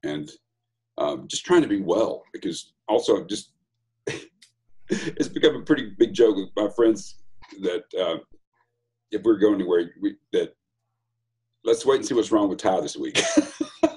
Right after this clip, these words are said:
So I, I've welcomed the humor because they're not wrong. It's been,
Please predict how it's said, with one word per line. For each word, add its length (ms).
So 320
I, 180
I've 140
welcomed 380
the 60
humor 420
because 260
they're 160
not 300
wrong. 400
It's 140
been, 360